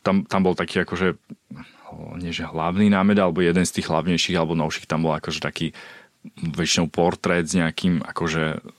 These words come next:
mužom, čo má ako žabu na pleci, alebo niečo také a taký symbol nejakého, neviem, melancholie, alebo nie úplne depresia, ale niečo takého akože trochu smutnejšieho, že to som riešil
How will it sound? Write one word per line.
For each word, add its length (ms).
mužom, 400
čo 140
má 160
ako 160
žabu 320
na 140
pleci, 380
alebo 260
niečo 300
také 360
a 260
taký 400
symbol 460
nejakého, 540
neviem, 420
melancholie, 680
alebo 240
nie 100
úplne 280
depresia, 460
ale 100
niečo 180
takého 300
akože 320
trochu 300
smutnejšieho, 720
že 120
to 120
som 200
riešil 460